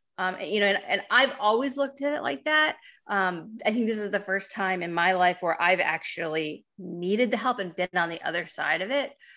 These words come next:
Um, and so I said, I, I just feel like the rela-, it, it all goes back to the relationships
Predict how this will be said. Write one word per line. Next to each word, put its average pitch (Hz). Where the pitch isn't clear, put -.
Um, 170
and 226
so 302
I 311
said, -
I, 180
I 226
just 220
feel 226
like 208
the 202
rela-, 202
it, 220
it -
all 220
goes 202
back 180
to -
the 180
relationships 175